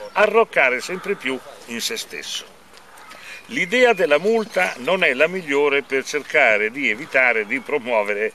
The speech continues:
a cariche di rilievo soggetti poco o per nulla affidabili, perché non è così in realtà.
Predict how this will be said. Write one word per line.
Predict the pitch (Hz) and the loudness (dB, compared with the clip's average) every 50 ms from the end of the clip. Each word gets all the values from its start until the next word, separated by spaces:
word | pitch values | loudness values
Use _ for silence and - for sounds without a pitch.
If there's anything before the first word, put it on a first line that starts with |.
| - - - - - - - | -8 -18 -20 -20 -20 -8 -2
a | - 117 | 0 0
cariche | - - - 160 147 127 113 107 107 92 - 120 120 | 0 0 -2 0 2 2 0 -2 -4 -8 -4 -4 -4
di | 104 110 123 123 | -4 -2 -6 -4
rilievo | 117 127 131 160 165 143 131 120 120 123 | -4 -6 -4 -2 0 0 2 2 0 -2
soggetti | 113 - - 190 170 123 127 139 135 123 - - - 120 110 - | -2 -2 -4 -6 -4 -2 0 0 0 0 -4 -8 -10 -10 -10 0
poco | - 165 147 110 - - 143 | 2 2 2 2 2 -2 -2
o | 139 | -2
per | - 160 156 135 | -2 -2 -4 -4
nulla | 123 127 127 117 117 | -4 -6 -2 0 -2
affidabili, | 104 - 110 90 82 76 76 78 85 87 85 85 85 - - - - - - - - - - - - | -2 -2 -6 -10 -10 -10 -10 -12 -14 -14 -14 -14 -16 -18 -20 -20 -20 -20 -20 -20 -20 -20 -20 -20 -10
perché | - 113 110 - 143 | -8 -6 -2 0 0
non | 113 110 143 | 0 2 2
è | 160 - | 2 2
così | - 117 - 170 175 143 | 2 -6 -4 -2 -2 -2
in | 113 | 0
realtà. | 98 92 85 82 - - 80 67 - | 0 -2 -4 -4 -6 -10 -10 -10 -10